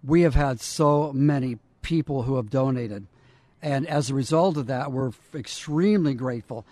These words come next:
that we actually have, uh, not as much as we need, but we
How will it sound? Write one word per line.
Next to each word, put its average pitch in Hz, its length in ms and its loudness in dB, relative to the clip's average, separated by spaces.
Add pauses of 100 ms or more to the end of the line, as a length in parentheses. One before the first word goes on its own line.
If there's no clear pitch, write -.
(260)
that 139 360 -2
we 151 220 2
actually 143 400 -2
have, 127 360 -2 (340)
uh, 123 320 -4 (760)
not 156 240 2
as 127 120 -4
much 156 240 0
as 165 100 -4
we 175 120 0
need, 170 320 -2
but 147 200 -10
we 143 260 -2